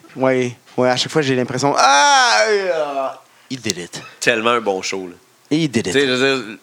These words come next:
Speaker 1: Motherfucker,
Speaker 2: ce qui est
Speaker 1: he
Speaker 2: supposé
Speaker 1: did it.
Speaker 2: arriver arrive, tout le monde a la même émotion. Ça, c'est fou.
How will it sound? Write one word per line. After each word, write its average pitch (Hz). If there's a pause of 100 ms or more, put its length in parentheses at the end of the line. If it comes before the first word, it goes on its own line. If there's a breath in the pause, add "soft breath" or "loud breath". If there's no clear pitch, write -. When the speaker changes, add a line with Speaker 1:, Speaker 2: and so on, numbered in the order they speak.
Speaker 1:
Motherfucker, 175
Speaker 2:
ce -
qui -
est -
Speaker 1:
he -
Speaker 2:
supposé 151
Speaker 1:
did 175
it. -
Speaker 2:
arriver 151
arrive, 139
tout -
le 135
monde 143
a 135
la 123
même 131
émotion. 120
Ça, 92
c'est -
fou. -